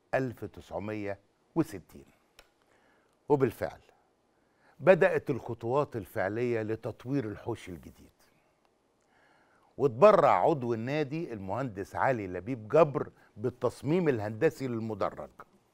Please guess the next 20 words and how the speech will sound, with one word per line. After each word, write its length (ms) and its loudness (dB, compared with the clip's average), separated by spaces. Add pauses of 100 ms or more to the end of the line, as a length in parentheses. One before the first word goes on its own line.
(460)
وعلي 320 2
لبيب 340 -4
جبر 400 -4 (640)
كان 140 -2
من 260 0
كبار 520 0
المهندسين 840 -6
في 100 -14
الوقت 360 -8
ده، 200 -12 (1200)
اتخرج 600 6 (720)
في 100 -2
مدرسة 560 0
المهندس 560 -6
خانة، 400 0 (960)
وحصل 480 4
على 360 2
دبلوم 800 -2 (300)
العمارة 680 0
بجامعة 680 -6